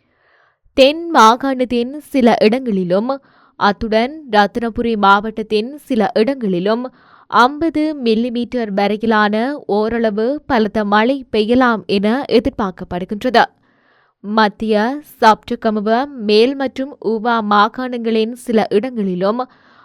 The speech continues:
அத்துடன் காலி, மாத்தறை மற்றும் குருநாகல் மாவட்டங்களிலும்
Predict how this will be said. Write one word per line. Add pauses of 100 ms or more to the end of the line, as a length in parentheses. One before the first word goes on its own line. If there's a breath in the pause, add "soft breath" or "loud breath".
(120 soft breath)
அத்துடன்
காலி,
மாத்தறை
மற்றும்
குருநாகல்
மாவட்டங்களிலும்